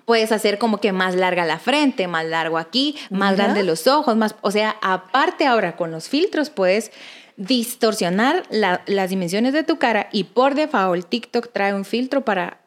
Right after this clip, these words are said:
Speaker 1: para mejorar el aspecto y la piel. O sea, ya todos estamos en un ambiente que es riesgoso y uno se tiene que medir y ser sincero, no ser falso. "No, yo no corro riesgo aquí". No, o sea,
Speaker 2: Sí.
Speaker 1: ser consciente.
Speaker 2: Yo creo que diste una palabra bien interesante, distorsión.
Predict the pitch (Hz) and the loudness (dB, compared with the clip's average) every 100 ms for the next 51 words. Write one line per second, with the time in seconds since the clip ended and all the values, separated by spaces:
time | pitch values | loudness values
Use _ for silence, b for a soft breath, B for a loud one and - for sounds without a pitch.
0 | _ _ 180 175 175 165 160 170 226 220 | _ _ -2 -2 -2 -2 -2 0 0 -2
1 | 160 - 240 254 294 247 302 320 285 262 | -4 -4 -2 0 0 0 2 0 2 2
2 | 226 B B B - 190 262 - 294 320 | 0 B B B -4 0 0 -2 -2 0
3 | 330 330 294 247 247 277 277 254 262 254 | 0 0 -2 0 0 0 0 0 0 0
4 | 220 226 254 277 220 175 - _ 185 190 | 0 -2 -2 -2 -2 -4 -8 _ -6 -4
5 | 165 175 269 285 302 403 392 277 269 269 | -2 0 0 2 0 2 2 2 2 2
6 | 269 269 320 269 - - 185 - 208 202 | 0 2 0 0 -4 -10 -10 -2 -2 -2
7 | 208 202 190 139 - - 190 202 202 196 | -6 -4 -4 -6 -10 -4 -2 0 0 -2
8 | 185 202 226 339 392 392 403 381 381 392 | -2 -2 0 0 0 -2 0 2 2 0
9 | 381 359 349 320 - - 190 170 165 196 | -2 -6 -4 -6 -8 -10 -10 -4 0 2
10 | 190 185 185 285 392 330 262 147 - - | 4 2 2 0 0 -2 -2 -4 -8 -2
11 | 233 247 262 269 240 226 247 254 254 190 | 2 4 4 4 4 2 2 2 2 4
12 | 185 214 214 233 220 208 - 285 269 214 | 4 4 4 2 2 0 -2 -2 0 0
13 | 214 - 190 180 - 254 240 | -2 -2 -4 -4 -2 -2 -4